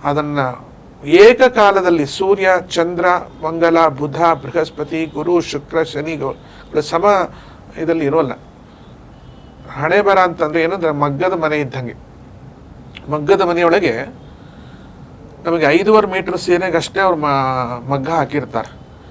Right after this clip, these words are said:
ನಮ್ಗೆ ಏಳುವರೆ ಮೀಟರ್ ಸೀರೆ ಬೇಕಂದ್ರೆ ಕೊಡಲ್ಲ, ಅಥವಾ ಆರ್ಡರ್ ಕೊಡೋದಾದ್ರೆ ಒಂದು ಹತ್ತು ಸಾವಿರ ಸೀರೆಗೆ ಆರ್ಡರ್ ಕೊಡಿ ಅಂತಾರೆ.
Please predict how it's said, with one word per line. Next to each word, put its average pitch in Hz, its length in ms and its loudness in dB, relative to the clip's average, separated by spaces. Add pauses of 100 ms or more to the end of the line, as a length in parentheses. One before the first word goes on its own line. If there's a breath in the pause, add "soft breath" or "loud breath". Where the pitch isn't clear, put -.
(280 loud breath)
ನಮ್ಗೆ 165 260 0
ಏಳುವರೆ 202 280 4
ಮೀಟರ್ 180 280 -2
ಸೀರೆ 165 200 -2
ಬೇಕಂದ್ರೆ 143 360 -4
ಕೊಡಲ್ಲ, 127 280 -4 (920)
ಅಥವಾ 180 180 2
ಆರ್ಡರ್ 190 600 4
ಕೊಡೋದಾದ್ರೆ 170 440 2
ಒಂದು 180 100 -6
ಹತ್ತು 170 180 -2
ಸಾವಿರ 196 180 2
ಸೀರೆಗೆ 165 300 -2
ಆರ್ಡರ್ 147 220 -2
ಕೊಡಿ 127 220 -6
ಅಂತಾರೆ. 113 320 -12